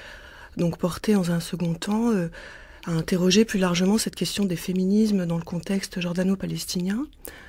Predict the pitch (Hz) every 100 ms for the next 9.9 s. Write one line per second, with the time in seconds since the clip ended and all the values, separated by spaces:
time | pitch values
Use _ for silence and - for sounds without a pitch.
0 | - - - - 180 190 220 214 190 190
1 | 214 240 - 190 175 175 185 208 214 180
2 | 165 170 185 196 190 165 165 165 - -
3 | - - - 208 220 226 202 196 214 196
4 | - 190 190 185 202 208 202 180 170 185
5 | 180 170 170 - 190 196 - 175 165 170
6 | 233 262 - 175 - - - - - -
7 | 175 170 165 170 - 214 233 185 165 -
8 | 180 214 220 180 170 165 165 170 170 175
9 | 214 - 170 170 190 202 202 180